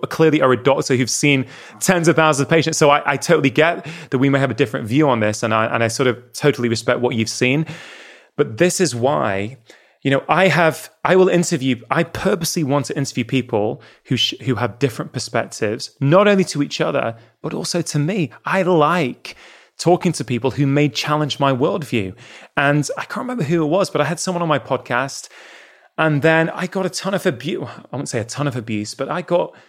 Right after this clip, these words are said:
some negativity that, "Oh, this means this is your favorite diet now." I'm like, "Hold on a minute. Since when does the podcast guest I choose to interview mean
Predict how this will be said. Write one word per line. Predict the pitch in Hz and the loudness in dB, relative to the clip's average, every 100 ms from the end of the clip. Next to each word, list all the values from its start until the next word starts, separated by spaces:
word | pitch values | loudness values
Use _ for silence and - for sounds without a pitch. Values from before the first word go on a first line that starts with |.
| _ | _
some | - 131 120 | -10 -6 0
negativity | 139 135 120 185 170 - 120 107 | 2 2 0 0 0 0 0 2
that, | 110 120 117 - _ - | 2 0 -2 -20 _ 4
"Oh, | 165 175 | 6 8
this | 160 175 - | 6 2 2
means | 160 135 110 | 0 0 0
this | 160 151 | 0 0
is | 120 | 4
your | 147 | 4
favorite | - 127 120 123 | 4 2 2 2
diet | 147 151 | 2 2
now." | 123 | 0
I'm | 117 | -2
like, | 156 - - | -6 -10 -12
"Hold | 220 | -10
on | 233 | -6
a | 170 | -4
minute. | 110 110 | -6 -6
Since | - 190 147 | -6 -4 -4
when | 135 220 214 | -2 0 0
does | 202 | -2
the | 165 | -2
podcast | - 175 170 160 165 | -2 -2 -2 -4 -4
guest | - 120 - | -2 -2 -2
I | 120 131 | -6 -6
choose | - 175 151 | -4 -2 -2
to | - - | -2 -4
interview | 196 165 160 120 110 | -2 -2 -4 -4 -4
mean | 113 143 165 117 113 | -2 2 2 2 -2